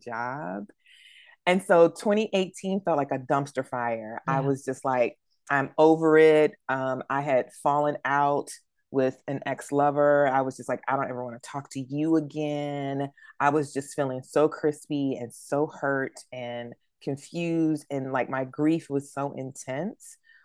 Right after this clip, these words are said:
Speaker 1: around so many things. And so twenty nineteen, I took a sabbatical. I couldn't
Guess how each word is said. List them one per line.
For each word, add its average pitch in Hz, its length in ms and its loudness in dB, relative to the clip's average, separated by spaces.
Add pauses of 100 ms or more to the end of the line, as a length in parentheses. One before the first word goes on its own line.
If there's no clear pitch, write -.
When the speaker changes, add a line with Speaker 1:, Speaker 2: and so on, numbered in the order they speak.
Speaker 1:
around 139 300 2
so 147 200 -4
many 143 320 -4
things. 151 320 -4
And 143 80 -6
so 143 140 -2
twenty 165 360 -6
nineteen, 156 920 -6 (720)
I 151 60 -8
took - 200 -8
a 170 40 -12
sabbatical. 175 800 -10 (320)
I 156 120 -2
couldn't 185 640 -4